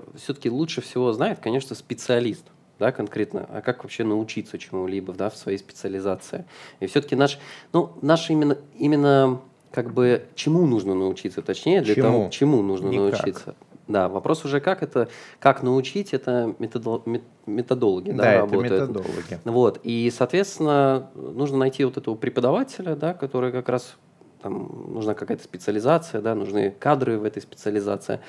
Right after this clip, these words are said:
Speaker 1: Он расскажет по полочкам, чему, соответственно, надо научиться.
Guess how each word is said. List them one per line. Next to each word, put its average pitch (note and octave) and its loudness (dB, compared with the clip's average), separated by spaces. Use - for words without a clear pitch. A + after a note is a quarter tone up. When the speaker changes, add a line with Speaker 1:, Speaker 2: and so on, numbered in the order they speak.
Speaker 1:
Он B2+ 4
расскажет C#3 2
по B2 0
полочкам, A#2+ -2
чему, B2+ 0
соответственно, G2+ -2
надо G2+ 2
научиться. B2+ -2